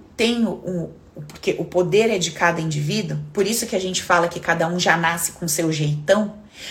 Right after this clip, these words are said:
por isso que a gente pega A mamãe que tinha dois bebezinhos na barriga dela, os gêmeos lá, e aí de repente os dois nascem, ela fala, "Meu Deus, um chora e não para, e o outro é calminho e tranquilo."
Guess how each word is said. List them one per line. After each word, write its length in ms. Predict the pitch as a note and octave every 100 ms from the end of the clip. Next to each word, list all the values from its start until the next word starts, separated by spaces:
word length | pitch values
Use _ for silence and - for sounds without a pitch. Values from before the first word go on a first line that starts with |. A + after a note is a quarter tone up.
| -
por 80 | A#3
isso 240 | A#3 A#3+ D4
que 100 | A#3+
a 60 |
gente 280 | G#3+ G#3+ -
pega 600 | - F3+ G3+ G3 D#3 D3+ - - _ - -
A 120 | G3+
mamãe 520 | G3 G#3 F3+ E3+ F#3+ - - -
que 100 | A3+
tinha 300 | - G#3 F#3+
dois 300 | G3 B3+ C4+
bebezinhos 580 | C#4+ C4 A3 A3 G#3
na 100 | G3
barriga 380 | F#3 F3+ F#3 F3+
dela, 360 | E3+ D3+ D#3+ F3+
os 80 | E3+
gêmeos 460 | E3+ D#3 F#3 G3+
lá, 360 | D#3+ C#3 D3+ - - - -
e 100 | G#3+
aí 160 | G#3 G#3+
de 80 |
repente 460 | A#3 A#3+ A3 A3 A3
os 80 | F#3
dois 260 | G#3+ A#3+
nascem, 420 | G#3+ E3 F3 - -
ela 140 | D#3
fala, 200 | E3 G3
"Meu 140 | A3+
Deus, 460 | A3+ B3 D4 B3+ A3
um 140 | A#3+
chora 400 | B3 - A#3+ A#3
e 60 | A3
não 120 | G#3+
para, 500 | G#3+ F3+ E3 D#3 D3+ - -
e 100 | -
o 40 | A3
outro 340 | G#3+ B3 -
é 60 | G3
calminho 480 | - G3+ F3+ G3+ G#3
e 40 |
tranquilo." 680 | G3+ F#3 F3 E3 D3 C#3